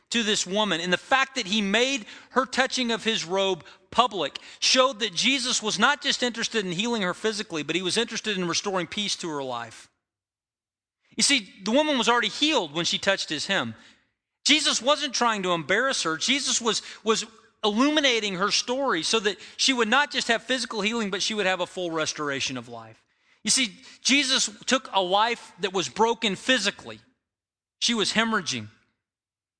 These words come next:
and he stopped the blood. He brought physical healing. Jesus took a life that was, was broken financially. She had spent all her money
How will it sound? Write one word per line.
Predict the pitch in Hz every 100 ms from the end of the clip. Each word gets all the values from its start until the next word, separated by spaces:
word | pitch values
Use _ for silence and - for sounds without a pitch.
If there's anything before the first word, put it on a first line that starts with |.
| -
and |
he | 170
stopped | - - 202 - 180
the |
blood. | 147 160 143
He | 135
brought | 135 143 135
physical | 156 131 - 127
healing. | 120 117 107 98 _ _ _ _ _
Jesus | 254 269 240
took | - 254 226
a |
life | 190 196 208 196 - 175
that | 202
was, | 185 170 - - - _
was | 185 151
broken | - 190 240 - 226 190 143 - _ _ _ _ _
financially. | 214 196 202 240 - 160 110 101 _ _ _ _ _ _ _ _ _ _ _ _ _ -
She | 240
had | 180
spent | - 233
all | 220 233 190
her | 196
money | 190 175 117